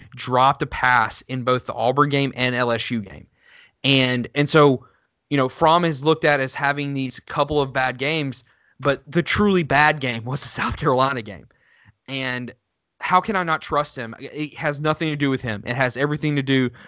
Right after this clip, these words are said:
with the fact is I don't trust James Coley. And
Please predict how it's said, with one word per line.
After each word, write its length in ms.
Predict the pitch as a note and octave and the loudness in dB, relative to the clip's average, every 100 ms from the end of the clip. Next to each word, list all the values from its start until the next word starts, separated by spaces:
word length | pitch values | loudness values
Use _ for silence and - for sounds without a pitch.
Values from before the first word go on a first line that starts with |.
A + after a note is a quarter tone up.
| - | -6
with 80 | |
the 80 | B2+ | -2
fact 240 | A#2+ B2 A#2 | 2 2 0
is 140 | G#2+ - | -6 -2
I 100 | B2+ | 0
don't 200 | C#3 C3 | 0 -2
trust 420 | - C3+ A#2+ - | -2 2 2 0
James 320 | A#2+ A#2 A2 | -4 -2 -4
Coley. 460 | - G#2+ F#2 - A2+ _ _ _ _ _ | -6 -4 -4 -6 -20 _ _ _ _ _
And 720 | A#2 A#2 A2+ A2+ A2 G#2+ G#2 | -2 0 2 0 -2 -4 -8